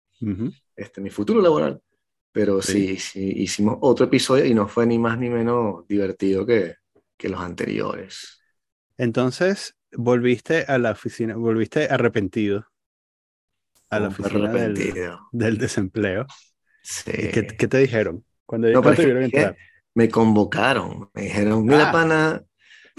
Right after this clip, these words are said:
Speaker 2: o sea, no te lo dicen así, pero te mandan un
Speaker 1: <laughs>
Speaker 2: correo que la vaina dice,
Speaker 1: Sí.
Speaker 2: "Pana, si no vienes este día, no te vamos a pagar".
Speaker 1: Hemos
Speaker 2: Nada,
Speaker 1: detectado que hay un
Speaker 2: nunca.
Speaker 1: miembro ocioso de la sociedad.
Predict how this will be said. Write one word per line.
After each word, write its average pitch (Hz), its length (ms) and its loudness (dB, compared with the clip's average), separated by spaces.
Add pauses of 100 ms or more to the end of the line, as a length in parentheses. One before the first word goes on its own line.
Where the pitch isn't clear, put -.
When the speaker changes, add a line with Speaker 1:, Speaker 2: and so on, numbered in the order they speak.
Speaker 2:
o 110 80 0
sea, 113 360 -2
no 123 140 4
te 175 100 6
lo 175 60 8
dicen 165 240 4
así, 165 360 2
pero 160 180 0
te 127 80 -4
mandan 117 240 -2
un 117 80 2
Speaker 1:
<laughs> - 120 -6
Speaker 2:
correo 160 300 -2
que - 300 -2
la 113 140 -4
vaina 120 200 -2
dice, 139 400 -2
Speaker 1:
Sí. - 60 -20 (120)
Speaker 2:
"Pana, 180 540 -2 (260)
si 131 200 -2
no 131 80 0
vienes 196 320 2
este 208 180 -4
día, 123 480 -2 (440)
no 117 140 -6
te 123 80 -6
vamos 147 180 -4
a 143 100 -10
pagar". 95 400 -6 (560)
Speaker 1:
Hemos 107 180 2
Speaker 2:
Nada, 123 120 2
Speaker 1:
detectado 107 500 2
que 120 140 6
hay 120 60 10
un 120 60 6
Speaker 2:
nunca. 120 140 2
Speaker 1:
miembro 120 460 0
ocioso 113 680 -2
de 120 120 0
la 107 100 -2
sociedad. 98 640 -4